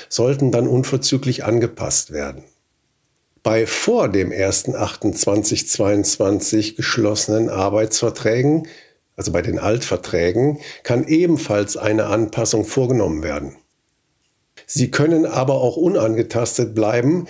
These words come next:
dann sind Arbeitgeber aber verpflichtet, dem Arbeitnehmer, aber erst auf sein Verlangen hin, innerhalb von sieben Tagen die erforderlichen Nachweise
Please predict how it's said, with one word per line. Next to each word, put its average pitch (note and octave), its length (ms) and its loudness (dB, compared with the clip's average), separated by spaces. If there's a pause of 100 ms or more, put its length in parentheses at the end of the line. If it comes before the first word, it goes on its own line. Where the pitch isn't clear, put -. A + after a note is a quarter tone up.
(200)
dann D#3 280 2
sind B2+ 180 2
Arbeitgeber A#2+ 680 2
aber A#2+ 220 2
verpflichtet, C3+ 720 0
dem A2+ 160 2
Arbeitnehmer, B2+ 880 2 (380)
aber - 340 0
erst E3 380 0
auf D3+ 160 2
sein D3+ 240 2
Verlangen C#3 480 0
hin, G2 400 0 (680)
innerhalb C#3 360 2
von B2+ 160 0
sieben D#3 400 2
Tagen C3+ 340 2
die A#2 140 2
erforderlichen A#2 760 0
Nachweise A#2+ 720 0